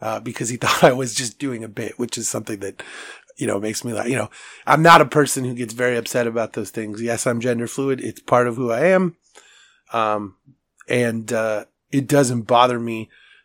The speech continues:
that other people aren't as comfortable with it as I am. 'Cause, like, if you don't know about it or haven't lived through it, I can understand why it might be difficult for some people to get it.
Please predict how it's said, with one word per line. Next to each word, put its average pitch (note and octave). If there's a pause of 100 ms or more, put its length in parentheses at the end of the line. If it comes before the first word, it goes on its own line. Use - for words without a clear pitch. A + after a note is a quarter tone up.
that B2+
other A#2+
people A#2
aren't A#2
as G#2+
comfortable A#2
with A2
it A2+
as G#2+
I A#2
am. A2
'Cause, A#2
like, A2
if A2
you C3+
don't C3+
know A#2+
about B2+
it A#2
or G#2+
haven't A2
lived A#2+
through B2+
it, G#2+
I G#2
can A#2
understand A2+
why G#2
it G#2
might A2
be A2+
difficult G#2+
for A#2
some G#2
people A2
to G2+
get G2+
it. -